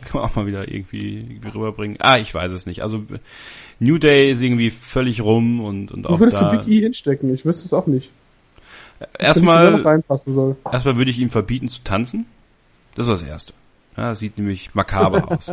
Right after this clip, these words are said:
Speaker 1: Ja, und anstößig. Immer wenn er tanzt, finde ich es total anstößig. Ja, und ansonsten, weiß ich nicht, pack ihn mit irgendwas, irgendwen zusammen. Mit Two-Man-Power-Trip oder so. Gute alte Zeit.
Speaker 2: Comedy-Duo mit James Ellsworth.
Speaker 1: Ja, genau,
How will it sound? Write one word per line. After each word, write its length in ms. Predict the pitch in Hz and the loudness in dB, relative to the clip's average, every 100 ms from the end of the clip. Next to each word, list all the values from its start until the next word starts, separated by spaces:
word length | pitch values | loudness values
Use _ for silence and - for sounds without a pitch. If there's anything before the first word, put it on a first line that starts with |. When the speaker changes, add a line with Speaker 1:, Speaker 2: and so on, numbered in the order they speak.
| 151 | -8
Speaker 1:
Ja, 180 | 92 90 | -6 -6
und 240 | - 107 | -6 -4
anstößig. 680 | 117 123 - 98 78 - - | -2 -2 -2 -6 -6 -10 -8
Immer 180 | 120 120 | -4 -2
wenn 120 | 107 | 0
er 140 | 95 - | -2 -2
tanzt, 300 | 95 107 - | -4 -4 -6
finde 160 | 104 | -6
ich 60 | 95 | -6
es 120 | - | -10
total 320 | 107 98 107 | -8 -2 0
anstößig. 560 | 95 92 - 85 110 - - - - - - - - - - - - - | 0 -6 -10 -10 -10 -14 -18 -20 -20 -20 -20 -20 -20 -20 -18 -18 -20 -6
Ja, 220 | 107 139 | -2 0
und 140 | 123 101 | 0 -2
ansonsten, 680 | 98 95 113 - 143 127 117 - - | -4 -2 -2 0 4 4 2 -4 -6
weiß 160 | 90 | -2
ich 60 | 104 | 0
nicht, 180 | 92 - | 0 0
pack 180 | 98 | 0
ihn 80 | 120 | 0
mit 120 | 98 - | -2 -2
irgendwas, 640 | 107 110 104 - - - | -2 0 -2 -4 -14 -10
irgendwen 380 | - 104 101 107 | -6 -2 0 -2
zusammen. 560 | - 98 92 110 147 139 - - - - _ - | -2 -2 0 2 2 0 -10 -18 -20 -20 _ -14
Mit 240 | 104 104 | -10 -8
Two-Man-Power-Trip 920 | - 131 113 107 - 123 113 - 123 123 | -4 -2 0 2 2 4 2 0 -2 0
oder 200 | 120 120 | 0 0
so. 280 | 113 120 135 - _ _ _ _ _ _ _ - - | 0 -2 -4 -10 _ _ _ _ _ _ _ -14 -6
Gute 220 | 120 - | -2 0
alte 220 | 101 104 | 0 -4
Zeit. 340 | - 95 120 - - _ _ _ - | -2 0 -2 -4 -20 _ _ _ -6
Speaker 2:
Comedy-Duo 800 | - 180 170 165 143 175 170 165 | 2 4 6 4 4 6 6 6
mit 220 | 160 151 | 2 0
James 240 | 156 160 160 | 4 4 2
Ellsworth. 560 | 165 170 160 147 139 | 0 0 0 -2 0
Speaker 1:
Ja, 240 | 262 226 220 | 0 2 2
genau, 360 | 170 101 80 | 2 2 0